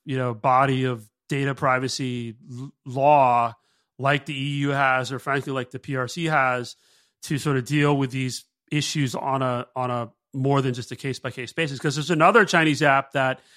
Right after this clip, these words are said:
it's not the same as TikTok, but it has, the Trump administration also went after it, and it has a lot of potential problems too in terms of influence and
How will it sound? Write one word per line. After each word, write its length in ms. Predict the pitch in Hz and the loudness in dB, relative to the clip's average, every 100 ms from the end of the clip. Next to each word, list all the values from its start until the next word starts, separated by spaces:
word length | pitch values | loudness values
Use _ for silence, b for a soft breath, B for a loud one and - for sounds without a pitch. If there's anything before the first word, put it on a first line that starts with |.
| b b b b | b b b b
it's 180 | 156 - | -10 2
not 140 | 170 160 | 2 2
the 60 | |
same 180 | 160 147 | -2 -2
as 80 | 135 | 0
TikTok, 520 | 202 - 165 151 - | -2 4 4 4 2
but 80 | 147 | -2
it 80 | 139 | 2
has, 440 | 147 143 135 - | 4 4 0 -6
the 100 | 139 | -8
Trump 200 | 127 151 | -2 -2
administration 520 | 147 143 131 151 139 135 | 0 -2 -2 -4 -4 -2
also 300 | 131 131 135 | -2 -2 -4
went 180 | 131 127 | -2 -2
after 320 | 127 - 131 | -4 -6 -8
it, 80 | 131 | -6
and 100 | 131 | -6
it 100 | 131 | -4
has 220 | 139 131 | -2 -2
a 40 | |
lot 280 | 127 131 135 | -4 -2 -2
of 80 | 135 | -2
potential 360 | 147 143 - 131 | -8 -10 -10 -8
problems 480 | 135 123 123 117 | -4 -4 -4 -10
too 240 | - 143 131 | -6 -4 -4
in 80 | 120 | -4
terms 300 | 135 120 120 | -6 -8 -8
of 140 | 117 | -10
influence 640 | 127 127 131 127 123 - | -10 -8 -6 -6 -8 -12
and 340 | - 123 113 | -14 -14 -14